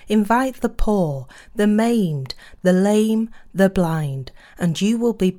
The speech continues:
blessed, because they cannot repay you, for you shall be repaid at the resurrection of the just. Luke chapter fourteen, verse thirteen to fourteen.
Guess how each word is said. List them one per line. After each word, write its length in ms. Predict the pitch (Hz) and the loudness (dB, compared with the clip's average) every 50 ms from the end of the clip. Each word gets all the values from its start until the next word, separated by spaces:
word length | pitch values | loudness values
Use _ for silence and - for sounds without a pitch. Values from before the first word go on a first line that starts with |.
| - | 0
blessed, 460 | 170 170 147 - - - - - - - - - - - | -2 -2 -2 -4 -6 -8 -8 -8 -12 -14 -18 -18 -16 -10
because 360 | - 175 170 - 180 170 - - | -8 -6 -4 -2 -4 -4 -2 0
they 200 | 196 196 208 208 | 0 0 0 -2
cannot 500 | - - - - 214 208 185 180 - - | -4 -8 -4 -2 0 0 0 -2 -2 -4
repay 380 | 196 175 175 - - 208 208 | -4 -4 -2 -2 -2 0 0
you, 380 | 214 208 196 165 151 139 131 120 - _ _ - - - - | -2 -2 -4 -6 -8 -8 -10 -12 -16 _ _ -20 -20 -16 -8
for 220 | - 165 165 170 | -4 -2 -2 -2
you 240 | 156 170 190 220 240 | 0 -2 -2 -2 -2
shall 280 | - - - 151 143 | -2 -4 -4 -4 -6
be 200 | 135 - 151 147 | -6 -6 -6 -6
repaid 580 | 139 131 160 156 151 - - 156 151 151 147 - | -4 -4 -6 -6 -4 -4 -4 -2 -2 -4 -4 -6
at 140 | 160 156 - | -6 -6 -6
the 100 | 170 156 | -4 -4
resurrection 720 | 160 160 151 - 170 160 156 165 165 - - - - 180 180 | -2 -2 -2 -2 -4 -2 -2 -4 -4 -4 -8 -6 -4 -4 -4
of 160 | 175 - - | -4 -4 -4
the 100 | - 175 | -6 -6
just. 640 | - - 214 202 - - - - - - - - - - - _ _ _ - - - - - - - - - - - | -2 0 0 0 0 -2 -2 -4 -4 -4 -6 -8 -12 -16 -20 _ _ _ -20 -20 -20 -20 -20 -20 -20 -20 -20 -16 -8
Luke 280 | 202 175 180 175 180 - | -4 -2 -2 -2 -4 -4
chapter 400 | - - 175 180 - - - 175 | -8 -8 -8 -8 -6 -6 -8 -6
fourteen, 760 | - - 175 175 170 165 165 - - - 208 202 214 226 240 240 | -6 -4 -2 -2 -2 -2 -2 -4 -4 -4 -2 -4 -4 -4 -6 -6
verse 360 | - - 170 160 160 156 - | -6 -6 -4 -4 -4 -6 -6
thirteen 640 | - - 208 202 202 196 196 - - 202 190 196 190 | -4 -2 -2 -2 -2 -2 -4 -4 -2 -2 -2 -2 -2
to 140 | - - 190 | -4 -6 -6
fourteen. 760 | - - 180 170 160 165 - - - 147 139 139 139 123 | -4 -2 -2 -2 -2 -4 -6 -6 -6 -6 -8 -8 -10 -12